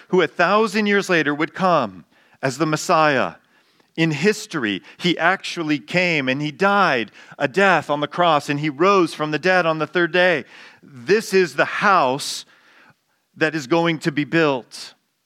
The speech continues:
And then at the end of verse nineteen, we have a very difficult sentence. My translation says,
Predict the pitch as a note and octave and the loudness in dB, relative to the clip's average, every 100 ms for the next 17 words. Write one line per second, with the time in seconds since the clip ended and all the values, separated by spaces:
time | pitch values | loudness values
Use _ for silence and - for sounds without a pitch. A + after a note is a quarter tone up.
0 | _ _ _ _ _ - _ _ _ _ | _ _ _ _ _ -20 _ _ _ _
1 | A2 C3 C#3 C3 C#3 C#3+ B2 C#3 C3+ C#3 | -2 0 0 0 0 0 0 -2 0 -2
2 | C3+ - C#3+ C3+ B2+ C#3+ D3 C#3 C3+ F3+ | -2 -2 -2 0 0 0 0 -2 0 2
3 | F3+ D3+ E3 D#3 C#3 C#3 A#2+ - D#3+ D3 | 2 0 -2 -4 -2 -2 -4 -4 -2 -2
4 | A#2 F#2 E2+ - - - _ _ _ _ | -4 -8 -8 -12 -14 -16 _ _ _ _
5 | _ _ - A2+ C#3+ D3 D#3 C#3 C3 C#3 | _ _ -6 -2 0 0 -2 0 0 0
6 | - C3 - C3+ B2+ A#2 | -2 -6 0 2 2 -2